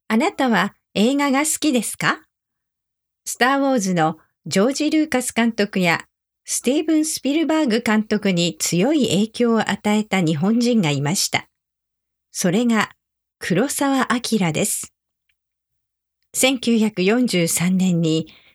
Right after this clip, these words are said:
姿三四郎という映画で監督としてデビューした黒澤明は、千九百五十年に公開された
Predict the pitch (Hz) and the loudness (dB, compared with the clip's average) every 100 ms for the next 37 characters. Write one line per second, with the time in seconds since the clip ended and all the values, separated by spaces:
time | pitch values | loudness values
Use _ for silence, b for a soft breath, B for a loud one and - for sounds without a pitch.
0 | _ - 262 294 277 147 170 - 160 233 | _ -4 0 0 0 -2 -2 0 0 0
1 | - 220 208 214 208 208 196 220 226 170 | 0 2 2 0 0 2 0 0 0 0
2 | 147 147 b b b _ - 202 311 - | 0 -2 b b b _ -2 0 0 -2
3 | 311 - 277 - 254 196 262 262 226 226 | -4 -4 -4 -2 -2 0 0 0 0 -2
4 | - 175 208 - 175 240 269 254 240 233 | -4 -2 -2 -2 -2 -2 0 0 -2 -2
5 | - 170 147 143 - _ _ _ _ _ | -2 -2 0 -4 -6 _ _ _ _ _
6 | _ _ - - 302 320 269 247 254 226 | _ _ -8 -2 -2 -2 0 0 0 -2
7 | 202 214 247 320 240 196 143 143 185 185 | 0 0 0 0 2 0 0 -2 -2 -2
8 | 208 196 - 180 175 - 160 | 0 0 0 0 -2 -2 -4